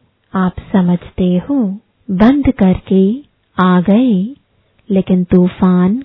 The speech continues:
खोल दे ऐसा ढीला नहीं करना। अच्छा, डबल विदेशियों का उत्सव अच्छा हुआ ना? ब्रैकेट में दस वर्षों से अधिक समय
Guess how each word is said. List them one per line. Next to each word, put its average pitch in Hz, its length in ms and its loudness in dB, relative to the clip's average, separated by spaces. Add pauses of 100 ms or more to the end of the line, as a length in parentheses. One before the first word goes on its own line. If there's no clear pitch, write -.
(120)
खोल 185 420 2
दे 254 420 0 (580)
ऐसा 196 380 0
ढीला 196 520 -2
नहीं 190 340 -4
करना। 214 640 -6 (480)
अच्छा, 185 520 -4 (600)
डबल 180 360 2
विदेशियों 185 720 0
का 190 220 0
उत्सव 208 640 -2 (400)
अच्छा 262 600 0
हुआ 185 240 2
ना? 208 260 -2 (580)
ब्रैकेट 185 440 -4
में 190 360 -4 (520)
दस 190 340 -2
वर्षों 185 520 -4
से 226 240 -6
अधिक 190 460 -8
समय 175 440 -6